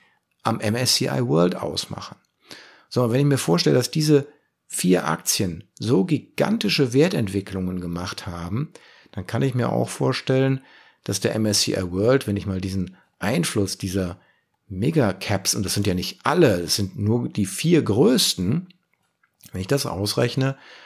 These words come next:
dann macht das ungefähr etwa drei bis fünf Prozent weniger Rendite im M S C I World aus. Wir sind also jetzt schon nur noch bei fünfzehn bis sechzehn Prozent Rendite, ist aber immer noch eine große Zahl, also man muss da nochmal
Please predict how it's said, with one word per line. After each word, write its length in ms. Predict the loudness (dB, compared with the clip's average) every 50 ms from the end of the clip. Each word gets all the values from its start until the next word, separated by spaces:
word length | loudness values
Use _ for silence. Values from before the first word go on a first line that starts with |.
| -18 _
dann 160 | -8 -6 -2
macht 260 | -2 -2 -2 -2 -2
das 160 | -2 -2 -2 -4
ungefähr 720 | -4 _ 2 4 6 6 4 4 2 0 -2 -2 0 0
etwa 260 | -2 -4 -4 -4 -6 -4
drei 480 | -4 -2 0 2 2 4 6 6 6
bis 240 | 6 6 4 4 2
fünf 360 | 0 0 0 0 0 -2 -4
Prozent 580 | -2 -2 -2 -2 0 0 0 0 0 0 -2 -6 -12 _ _ _ _ _ _ _
weniger 500 | -4 0 4 6 6 6 6 4 2 2
Rendite 720 | 2 0 0 0 0 0 0 0 0 0 0 0 -2 -4 _ _ _ _ _ _ _
im 140 | -2 -2 -2
M 140 | 0 -2 -2
S 160 | -2 -2 -2
C 120 | -2 -2 -2
I 180 | -2 -2 -4
World 320 | -4 -6 -10 -10 -12 -14 -14
aus. 400 | -14 -14 -12 -12 -12 -12 -14 _ -20 _ _ _ _ _ -20 -20 -20 -20 -20 -20 -20 -20 -20 -20 _ _ _
Wir 120 | 0 2 4
sind 200 | 4 4 4 4
also 180 | 2 2 2
jetzt 220 | 4 2 2 2 2
schon 300 | 0 0 0 0 0 0
nur 120 | 0 0
noch 200 | 0 0 0 -2
bei 500 | -4 -4 -2 0 2 2 2 0 -2 -6 _ _ _ _
fünfzehn 420 | -10 -8 -8 -6 -6 -6 -8 -8
bis 100 | -8 -8
sechzehn 300 | -6 -6 -4 -4 -4 -4
Prozent 520 | -2 -4 -4 -2 -2 -2 -2 -2 -4 -8 _ _ _ _ _ -6
Rendite, 500 | -4 -2 0 0 0 0 0 0 -2 -4 -4 -10 _ _ _ 0
ist 240 | 0 0 2 0
aber 280 | 0 0 0 0 -2 -2
immer 180 | 0 2 4 4
noch 120 | 4 4
eine 120 | 4 2
große 380 | 0 0 -2 -4 -4 -4 -6 -6
Zahl, 400 | -4 -6 -6 -2 0 0 0 2
also 240 | 2 0 0 0 0
man 180 | 0 0 0
muss 160 | 0 0 0 0
da 140 | -2 -2
nochmal 480 | -2 -2 -2 -2 -2 0 0 0 0 -2